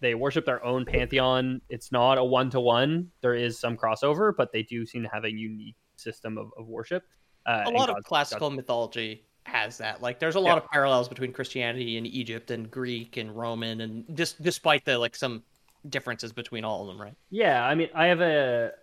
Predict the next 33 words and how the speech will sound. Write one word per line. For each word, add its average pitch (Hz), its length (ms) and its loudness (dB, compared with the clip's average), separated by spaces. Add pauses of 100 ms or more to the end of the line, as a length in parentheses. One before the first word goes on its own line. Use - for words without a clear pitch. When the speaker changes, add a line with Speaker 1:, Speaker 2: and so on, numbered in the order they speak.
(140)
Speaker 1:
I 139 80 0
have 143 100 2
a, 117 440 2 (120)
um, 113 460 -6 (760)
book 151 240 0
that 156 160 -2
on 131 200 2
the 113 360 -2 (120)
con-, 135 280 0
it's, 127 160 -8
like, 117 140 -2
all 131 140 -2
the 143 80 2
constellations 113 680 -2
or, 110 160 -4
or 110 320 -6
a 123 80 2
lot 127 200 8
of 127 60 4
the 117 100 2 (160)
more 127 180 2
popular 117 320 2
constellations, 113 600 -6
and 127 160 -2
it, 113 220 -4
it 127 140 -8
tells 123 240 -2
you 123 80 -4
the 120 140 -4
classic, 117 720 -6 (180)
uh, 113 400 -4
like, 113 100 -10 (180)
myths 127 720 0